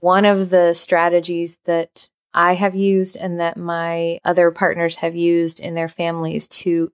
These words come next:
take a lot of the gift giving burden away when there's just so many people to buy for is to do a Secret Santa, where you're not expected to buy for everybody. You're just supposed to buy for one person, and everybody gets put in a hat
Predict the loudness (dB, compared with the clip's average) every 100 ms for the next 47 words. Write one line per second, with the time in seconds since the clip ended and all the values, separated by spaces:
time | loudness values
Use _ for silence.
0 | -10 -2 0 2 2 2 2 0 -2 -4
1 | -4 -2 -2 -2 0 0 0 -4 -6 -4
2 | 0 2 2 2 -2 -6 -12 -14 -12 -8
3 | -6 0 0 2 0 -4 -10 -14 -18 -12
4 | -8 -4 -4 -2 0 2 2 0 -2 -2
5 | -6 -4 -4 -4 -6 -8 -14 -14 -12 -10
6 | -10 -10 _ _ _ _ -8 -2 0 0
7 | -2 -2 -4 _ _ -4 0 2 2 0
8 | -2 -8 -8 -8 -6 -10 -6 -6 -2 -2
9 | 0 2 2 4 2 0 -2 -4 -4 -6
10 | -4 -6 -2 -4 -4 -6 -4 -4 -4 -6
11 | -10 -10 -12 -12 -10 -8 -6 -4 -4 -6
12 | -6 -6 -4 -6 -8 -10 -6 -2 -2